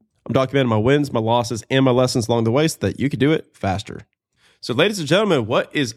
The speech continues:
up? Welcome to another new week of the Action Academy.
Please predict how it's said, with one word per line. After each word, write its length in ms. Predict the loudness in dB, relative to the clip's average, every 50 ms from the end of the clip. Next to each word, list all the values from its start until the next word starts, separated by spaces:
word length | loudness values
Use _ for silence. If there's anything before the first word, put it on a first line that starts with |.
| _ 0
up? 300 | 0 2 0 0 -2 0
Welcome 340 | 0 0 0 0 -2 -4 -4
to 260 | -4 -2 -2 0 0
another 420 | 0 0 2 2 2 2 0 0 0
new 260 | 0 2 2 2 0
week 380 | 0 0 0 0 0 -2 -2 -4
of 220 | -2 -2 -2 0
the 240 | 0 0 0 0 0
Action 400 | 0 -2 -2 -2 -4 -4 -4 -4
Academy. 600 | -4 -2 0 0 0 2 2 2 2 2 0 0